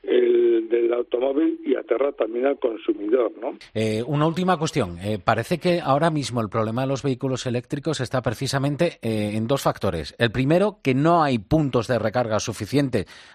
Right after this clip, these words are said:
Speaker 2: pues, para alimentar a millones de vehículos que en estos veinte años prácticamente tendrían que ponerse en las calles. O sea, que habría que invertir mucho en el, las llamadas electrolineras, gasolineras eléctricas. Y en segundo lugar, que hay que modificar y investi-, investigar mucho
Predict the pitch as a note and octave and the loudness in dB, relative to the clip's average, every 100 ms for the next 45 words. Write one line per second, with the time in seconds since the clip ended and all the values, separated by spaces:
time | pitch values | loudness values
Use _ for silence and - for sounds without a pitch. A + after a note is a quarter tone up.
0 | _ G2+ - F#2 E2 E2+ E2+ G2 G2 G2 | _ -8 -6 -6 -4 -6 -6 -8 -6 -8
1 | F#2 D#3+ C3+ G2+ F#2+ A2+ A#2+ B2+ A2+ D3 | -2 -2 0 -4 -2 0 0 0 2 0
2 | C#3+ B2+ G#2+ - G2 F2 F2 F2 F2+ - | 2 0 0 -4 -6 -6 -6 -6 -6 -4
3 | G2 F2+ - E2+ E2+ A2+ A2+ A#2+ G#2+ A2+ | -4 -4 -8 -6 -4 0 2 2 0 -2
4 | - A2+ B2 D#3+ B2+ G#2 G2 A2+ A2+ B2 | -2 0 0 2 2 0 -2 -2 0 -2
5 | A#2 B2 A#2+ - B2 A#2 D#3 D#3 F#3+ - | 2 2 2 -2 -2 2 2 4 0 -2
6 | - - - - B2 G2+ G2+ C#3+ B2+ A#2 | -14 -18 -16 0 2 4 4 4 4 2
7 | G#2+ B2+ D#3 C3+ C#3+ D#3 C3+ C3 A#2+ A#2 | 4 4 2 2 2 2 4 2 2 2
8 | A2+ B2 A#2 C3+ C3+ - C#3+ B2+ A#2 - | 2 2 2 4 4 2 2 2 2 2
9 | A#2+ A2 C3 D#3+ E3 - - - - G#2 | 2 2 2 4 2 -2 -14 -20 -4 -2
10 | A2+ G#2+ A#2+ B2 C3+ C#3 - D#3 F3+ - | 0 0 2 2 2 2 2 4 2 0
11 | - - A#2 G#2+ A2 C3 C3 D#3 F#3 F#2+ | -16 -4 -2 0 2 2 4 2 2 -2
12 | D#2+ G#2+ B2+ B2+ A#2+ C#3 E3+ - A#2 A2 | 0 0 0 0 4 4 4 2 0 2
13 | G#2+ G2 A2+ A#2 A2+ G#2+ A#2+ B2+ C#3+ - | 0 -2 -4 0 0 2 2 4 2 4
14 | E3 | 2